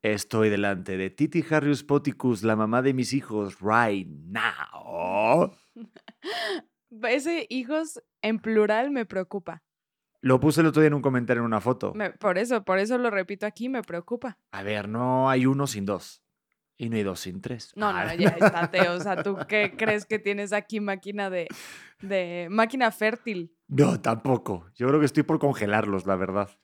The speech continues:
Speaker 2: No, relájate,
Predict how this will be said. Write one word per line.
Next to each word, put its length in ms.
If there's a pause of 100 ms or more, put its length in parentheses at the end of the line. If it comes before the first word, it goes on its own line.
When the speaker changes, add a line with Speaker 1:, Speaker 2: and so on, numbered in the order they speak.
(680)
Speaker 2:
No, 540
relájate, 1200